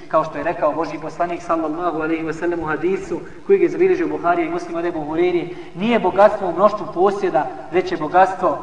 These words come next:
bogatstvo i zadovoljstvo duše.” Također, jedna bitna stvar, napomena i za braću i za sestre, čovjek kada želi da gleda s dunjalučkog aspekta ljude, treba da gleda one koji su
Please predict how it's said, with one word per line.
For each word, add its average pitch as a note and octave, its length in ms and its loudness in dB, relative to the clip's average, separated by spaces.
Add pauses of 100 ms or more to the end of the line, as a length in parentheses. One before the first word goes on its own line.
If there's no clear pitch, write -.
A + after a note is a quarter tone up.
(120)
bogatstvo E3 680 4
i D3+ 60 -6
zadovoljstvo D3 500 -2
duše.” D3 360 -4 (960)
Također, G3 420 2 (360)
jedna F4 220 0
bitna F#4 300 -4
stvar, F4+ 340 2 (600)
napomena D#3+ 480 2
i D3+ 100 -6
za D#3 140 0
braću G3+ 320 4
i D#3+ 40 -2
za D3+ 120 -4
sestre, F#3 500 -6 (540)
čovjek G#3 340 2 (720)
kada F3+ 640 4 (1120)
želi G3 440 -2
da E3 160 4
gleda E3 500 2 (320)
s C#3+ 160 -14
dunjalučkog F3 800 2
aspekta F#3+ 480 0
ljude, F3 380 -4
treba F3+ 280 0
da D#3 120 0
gleda F3 300 0
one F3+ 280 -4
koji E3+ 200 -2
su F#3+ 280 -6